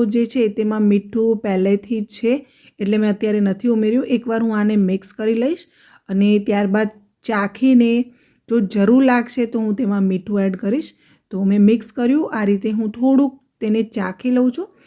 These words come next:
અને મને જરૂર લાગી એટલા માટે હું તેની અંદર આ રીતે અડધી ચમચી મીઠું એડ કરું છું અને અડધી ચમચી મેં અહીંયા કશ્મીરી લાલ મરચાંનો પાવડર ઉમેરી લીધો છે. આ બધું જ આપણે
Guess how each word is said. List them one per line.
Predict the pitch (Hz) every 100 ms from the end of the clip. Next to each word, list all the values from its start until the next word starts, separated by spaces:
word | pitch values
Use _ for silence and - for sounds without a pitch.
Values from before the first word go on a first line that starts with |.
| - -
અને | - 220
મને | 226 240 240
જરૂર | 190 202 233 277
લાગી | 247 220 247 339
એટલા | 240 208
માટે | 202 208 208
હું | 233 233
તેની | 208 208 208
અંદર | 202 202 226
આ | 233 202
રીતે | 196 190 220 262 - _ _ _
અડધી | 208 214 214 254
ચમચી | 240 233 214 247 247 262
મીઠું | 196 196 202 254 262
એડ | 233 226
કરું | 240 247
છું | 240 349 - _ _ -
અને | 196 -
અડધી | 220 220 247
ચમચી | 254 233 220 240
મેં | 220
અહીંયા | 208 208 202
કશ્મીરી | 190 190 214 220
લાલ | 208 202
મરચાંનો | 202 202 202 202 226 220
પાવડર | 190 185 202 233 -
ઉમેરી | 208 196 185
લીધો | 185 180 185
છે. | 190 254 247 _ - -
આ | 214
બધું | 190 214 208 285
જ | 254 240
આપણે | 220 226